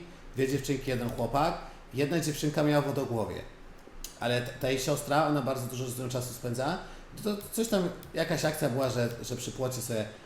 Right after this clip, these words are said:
e, coś tam staliśmy, coś tam rozkminialiśmy, coś tam gadaliśmy, no nie wiem, z dziesięć lat może miałem. No i zaczęliśmy się kamieniami rzucać. Ja wziąłem taką kostkę,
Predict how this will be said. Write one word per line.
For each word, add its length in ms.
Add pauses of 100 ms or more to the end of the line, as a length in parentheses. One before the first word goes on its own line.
(160)
e, 120
coś 160
tam 140
staliśmy, 320
coś 140
tam 200
rozkminialiśmy, 520
coś 140
tam 140
gadaliśmy, 440
no 80
nie 180
wiem, 120
z 160
dziesięć 260
lat 200
może 180
miałem. 340 (500)
No 120
i 40
zaczęliśmy 380
się 100
kamieniami 460
rzucać. 380 (100)
Ja 140
wziąłem 240
taką 280
kostkę, 380